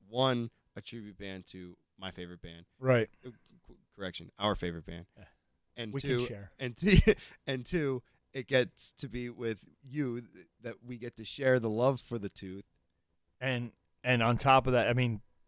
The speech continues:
Speaker 2: s-, branching that out, we know Craig loves that band.
Speaker 1: It, yeah.
Speaker 2: Uh, in fact, he got to go see him on this tour, and we did not.
Speaker 1: I know.
Speaker 2: Son
Speaker 1: Oh,
Speaker 2: of a
Speaker 1: so
Speaker 2: bitch.
Speaker 1: mad. <laughs>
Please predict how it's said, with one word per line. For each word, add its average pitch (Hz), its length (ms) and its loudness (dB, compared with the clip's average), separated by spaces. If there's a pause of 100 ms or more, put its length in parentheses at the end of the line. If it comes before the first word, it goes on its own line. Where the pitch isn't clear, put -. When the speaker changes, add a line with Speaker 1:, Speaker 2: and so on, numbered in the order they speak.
Speaker 2:
s-, - 120 -14
branching 117 340 2
that 110 100 0
out, 117 160 4
we 120 140 2
know 117 180 6
Craig 113 320 2
loves 110 220 -2
that 104 160 -6
band. 107 320 -10
Speaker 1:
It, 139 180 -12
yeah. 135 240 6
Speaker 2:
Uh, 110 200 -6
in 107 80 -14
fact, 113 260 0
he 127 80 -2
got 113 140 2
to 110 60 -4
go 117 60 4
see 147 200 0
him 135 120 0
on 110 80 -4
this 95 140 -8
tour, 117 240 -2
and 104 80 -6
we 113 140 -8
did 98 140 -14
not. 117 280 -2
Speaker 1:
I 80 240 -18 (100)
know. 82 120 -20
Speaker 2:
Son 92 280 -8
Speaker 1:
Oh, 85 80 -10
Speaker 2:
of 78 60 -14
a 82 40 -20
Speaker 1:
so - 240 -14
Speaker 2:
bitch. - 220 -20 (220)
Speaker 1:
mad. - 1200 -2
<laughs> - 60 -20